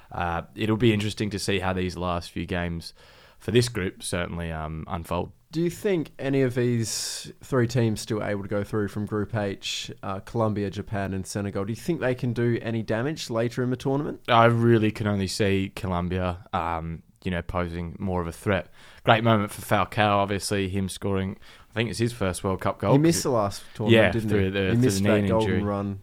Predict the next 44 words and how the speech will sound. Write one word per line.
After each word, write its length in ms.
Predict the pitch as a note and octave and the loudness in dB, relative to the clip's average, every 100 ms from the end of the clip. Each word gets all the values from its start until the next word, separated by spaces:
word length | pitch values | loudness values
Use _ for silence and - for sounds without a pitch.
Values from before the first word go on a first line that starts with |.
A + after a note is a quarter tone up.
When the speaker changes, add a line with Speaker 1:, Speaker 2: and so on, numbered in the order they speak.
| - | -8
Speaker 1:
So, 180 | - G#2+ | 2 4
Speaker 2:
into 40 | F#2+ | 4
the 40 | F#2+ G2+ | 2 0
Speaker 1:
um, 60 | |
which 120 | G#2 | -2
is, 140 | A#2+ G2+ | -2 -2
Speaker 2:
quarterfinals, 60 | |
Speaker 1:
which 140 | G2 A#2+ | -2 -4
is 40 | B2 | 2
Speaker 2:
so 40 | |
Speaker 1:
really 180 | E3+ B2 | 4 4
sad, 380 | - A#2 G2 F2 | 4 4 4 2
and, 140 | F2+ | -2
um, 260 | F#2 F#2 G2+ | -2 -4 -6
we 100 | A2 | -4
talked 200 | A#2 G2 | -2 -2
Speaker 2:
Yeah. 60 | |
Speaker 1:
about 160 | F#2+ F#2 | -2 0
that 160 | F2+ F#2 | 0 0
earlier 220 | F2+ F#2 | -2 -2
in 60 | F2 | -4
the 60 | |
pod. 320 | - G2+ A2 - - - - | -2 0 0 -4 -20 -18 -6
He's 200 | G2+ F#2+ | -4 0
now 160 | A2 G2+ | 2 2
got 180 | G#2+ G2 | 2 -2
his 100 | F2+ | 0
goal 240 | G#2+ G#2 | 2 2
with 100 | G2+ | 2
a 60 | F#2 | 0
great 260 | G#2+ G#2+ - | 2 0 -2
performance, 640 | F#2+ A#2+ G#2+ F#2+ - - | -4 0 0 -2 -6 -8
uh, 380 | G#2+ F#2+ F#2 - | -4 -2 -2 -4
last 380 | A#2 G#2+ G#2 - | 0 2 2 -2
match 240 | F#2 - | -4 -4
to 100 | - | -8
boot. 360 | D#2+ A2 G2 - - - - - - | 0 0 0 -4 -18 -20 -20 -18 0
I, 180 | A2+ - | 0 6
I 180 | A2 A2+ | 6 6
do 200 | A2+ F#2+ | 2 0
think 220 | G2 - | -4 -4
they're, 240 | F#2 F#2 | -2 -2
they're 200 | F#2 F#2 | -2 -4
better 300 | F2 F#2 F2+ | -4 -4 -4